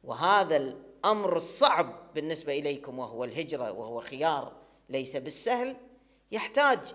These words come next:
إلى أن يملك أو يقدم الإنسان مجموعة من الأمور كي يستطيع أن يواكب هذا الأمر،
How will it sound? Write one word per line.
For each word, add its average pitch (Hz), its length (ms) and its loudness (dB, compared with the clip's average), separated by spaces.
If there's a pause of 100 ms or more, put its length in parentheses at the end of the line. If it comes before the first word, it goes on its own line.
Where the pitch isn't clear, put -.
(160)
إلى 151 220 -4
أن 151 140 -6
يملك 160 640 -4
أو 135 140 -6
يقدم 147 560 -2
الإنسان 139 560 -6
مجموعة 180 460 -4
من 240 160 -4
الأمور 208 640 -4 (540)
كي 247 260 4
يستطيع 233 800 0
أن 196 100 0
يواكب 208 580 0
هذا 147 240 -2
الأمر، 104 400 -10